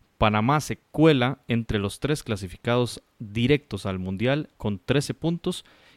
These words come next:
y termina con un gol de menos uno. Situación que le permite clasificar en forma directa, pues Honduras, que termina con los mismos puntos, trece, eh, acabó con un menos seis, pero clasificó al repechaje. El equipo estadounidense,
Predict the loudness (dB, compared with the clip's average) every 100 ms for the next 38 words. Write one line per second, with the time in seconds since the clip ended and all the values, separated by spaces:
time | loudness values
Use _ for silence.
0 | -10 -4 0 -2 0 -2 0 0 2 0
1 | 0 2 2 2 -2 _ _ _ _ _
2 | _ _ -8 -6 -2 0 2 4 4 2
3 | -2 0 0 0 2 2 2 -2 -2 -4
4 | -4 -8 -4 -2 -2 -2 0 -2 -2 -4
5 | 0 2 2 4 4 2 -4 -4 0 0
6 | 0 -2 -4 -2 0 -2 0 0 -2 -10
7 | -4 2 2 0 -6 _ _ _ _ -6
8 | -2 0 0 0 4 4 4 2 2 2
9 | 2 2 2 2 2 4 4 -2 -10 -16
10 | -20 -20 _ _ _ _ _ _ _ 4
11 | 6 4 0 -8 0 0 0 -4 0 0
12 | 0 -6 -4 -6 -6 _ -6 -4 -4 -2
13 | -2 0 -2 0 2 4 6 6 4 0
14 | -4